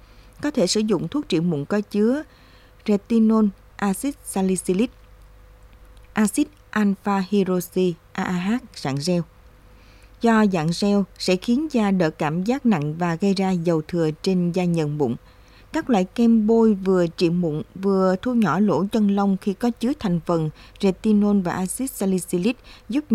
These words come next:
giảm thiểu lỗ chân lông nở to. Và thói quen thứ năm cần duy trì chính là dùng giấy thấm dầu. Giấy thấm dầu được xem là một giải pháp tuyệt vời để loại bỏ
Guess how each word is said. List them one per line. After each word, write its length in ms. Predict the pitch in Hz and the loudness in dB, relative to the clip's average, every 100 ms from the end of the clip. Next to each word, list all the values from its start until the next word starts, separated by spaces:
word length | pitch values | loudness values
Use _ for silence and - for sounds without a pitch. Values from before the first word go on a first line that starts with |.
| 202 | 2
giảm 240 | 170 143 202 | 2 -2 -2
thiểu 280 | 196 147 | 0 0
lỗ 160 | 208 151 | 2 0
chân 320 | 180 214 190 | 0 0 0
lông 220 | 190 190 170 | 2 0 0
nở 220 | 170 - | -2 -2
to. 200 | - 180 160 - - - - - - - | 2 0 0 -10 -20 -20 -20 -20 -20 -4
Và 180 | 190 208 | 0 2
thói 180 | 233 294 | 0 -4
quen 220 | 262 240 | 0 0
thứ 120 | 277 | 0
năm 320 | 262 240 220 | 0 2 2
cần 240 | 202 175 170 | 2 -2 0
duy 120 | 202 | -2
trì 240 | 185 180 | 0 -2
chính 200 | 160 202 | -2 -4
là 220 | 277 220 175 | -2 -4 -4
dùng 380 | 165 175 160 | -4 -2 -2
giấy 120 | 165 208 | -4 -4
thấm 220 | 220 277 | -6 -4
dầu. 220 | 220 170 147 - - - | 0 0 -2 -12 -20 -8
Giấy 100 | 254 | -4
thấm 220 | 269 320 | -4 -4
dầu 200 | 269 208 | 0 2
được 160 | 180 180 | 2 0
xem 260 | - 208 196 | -2 -2 0
là 60 | |
một 260 | 170 170 156 | 0 -2 -4
giải 120 | 156 | -6
pháp 200 | - 254 - | -6 -10 0
tuyệt 200 | 214 175 | 2 2
vời 240 | - 170 160 - - | 2 2 2 -4 -6
để 160 | 160 165 | 0 0
loại 140 | 180 160 | 0 -4
bỏ 260 | 165 139 | -2 -2